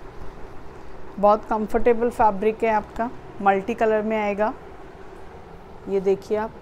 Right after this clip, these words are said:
network देखिए पहले, पूरे पे जरी की एम्ब्रॉयडरी और sequins की embroidery की हुई है।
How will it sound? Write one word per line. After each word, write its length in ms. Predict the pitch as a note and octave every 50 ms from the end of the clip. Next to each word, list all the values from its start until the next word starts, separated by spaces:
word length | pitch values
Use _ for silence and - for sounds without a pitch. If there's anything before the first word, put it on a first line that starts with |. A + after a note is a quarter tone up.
| - - G#3+
network 400 | G3+ G3 - - - G#3 G#3 G3
देखिए 400 | F#3 G3+ G3 G3 G3 - G#3+ G3
पहले, 300 | G3+ G3+ F#3+ F#3+ G3+ A3
पूरे 320 | - - A#3 A3 A3 G#3+
पे 160 | G#3+ - B3 A#3
जरी 300 | G3+ G#3+ G#3 F#3+ G3+ G#3
की 100 | F#3+ -
एम्ब्रॉयडरी 520 | A#3 A3+ A3 G3+ G#3 G3+ G3 G3+ F#3+ A3 A#3
और 100 | A#3+ A#3
sequins 540 | A#3 - - A3 G3+ - - G#3+ G#3+ G3+ -
की 120 | - A#3
embroidery 520 | A3+ A3 G#3 G3+ G3+ F#3+ F#3 F3+ G3 G#3 G3+
की 160 | G3 G3+ G#3+
हुई 340 | G#3 G3+ G3 G3+ G3 G3+ G3+
है। 120 | G3+ B3